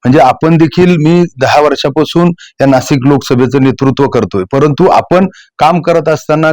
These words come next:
गरीब श्रीमंत कुठल्या पक्षाचा पक्षभेद न करता, त्यानंतर कुठल्या जाती धर्माचा,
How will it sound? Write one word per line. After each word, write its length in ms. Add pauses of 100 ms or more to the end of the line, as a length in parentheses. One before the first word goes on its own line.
(140)
गरीब 280
श्रीमंत 480 (600)
कुठल्या 300
पक्षाचा 600 (400)
पक्षभेद 540
न 100
करता, 400
त्यानंतर 560
कुठल्या 360
जाती 260
धर्माचा, 540